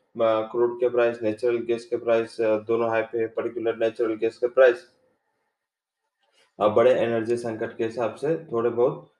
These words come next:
हाई level पर जिसका प्रेशर, आ, European indices में भी हो रहा है। तो major यही reason है, जिस हिसाब से कोई भी जो, आ, उछाल है वो सस्टेन नहीं हो पा रहा है। और लगातार मैंने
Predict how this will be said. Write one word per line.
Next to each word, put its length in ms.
हाई 180
level 220
पर 320
जिसका 300
प्रेशर, 540
आ, 680
European 480
indices 580
में 160
भी 120
हो 140
रहा 120
है। 180
तो 80
major 420
यही 220
reason 340
है, 60
जिस 260
हिसाब 280
से 120
कोई 200
भी 260
जो, 340
आ, 200
उछाल 400
है 60
वो 120
सस्टेन 360
नहीं 140
हो 120
पा 220
रहा 120
है। 80
और 160
लगातार 440
मैंने 340